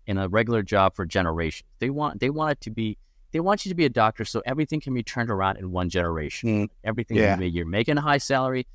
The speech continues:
Speaker 1: you turn it around, you're now settled. You're not working for, they didn't immigrate here for me to just do the same thing here. Uh, so if you, now cybersecurity has become so popular and the salaries are such,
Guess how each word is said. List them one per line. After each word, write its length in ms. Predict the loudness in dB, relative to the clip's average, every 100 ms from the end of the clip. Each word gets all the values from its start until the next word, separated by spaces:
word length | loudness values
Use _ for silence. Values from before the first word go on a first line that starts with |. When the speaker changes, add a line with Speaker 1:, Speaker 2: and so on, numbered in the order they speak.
| -8
Speaker 1:
you 100 | -6
turn 280 | -2 0 0
it 40 |
around, 380 | 2 2 2 2 -4 -6
you're 140 | -2 2
now 160 | 2
settled. 500 | 2 -2 2 2 0
You're 120 | 0 2
not 200 | 2 0
working 320 | -2 0 -4
for, 260 | -4 -6 -10 _ _ -20 -20 -20 -20 -6
they 160 | 2 4
didn't 220 | 4 4
immigrate 380 | 2 2 0 2
here 120 | 0
for 100 | 0
me 80 | -2
to 80 | -2
just 260 | -2 -2
do 140 | -2 -2
the 100 | 0
same 260 | 0 0
thing 200 | 0 0
here. 200 | 0 0 -2 _ _ _ _ _ _ -10
Uh, 140 | -8 -8
so 280 | 0 0 0 -6
if 160 | -4
you, 140 | -4 -4 -8
now 440 | -4 0 0 -2 -2
cybersecurity 640 | 0 2 0 -4 -2 2 2
has 100 | 0
become 320 | -4 -2 -2
so 280 | -2 -2 -2
popular 600 | 0 -2 0 -4 -6 -12 -20 -6
and 100 | -2
the 80 | -2
salaries 580 | 0 0 2 2 2 0
are 100 | -6
such, 340 | -2 -2 -2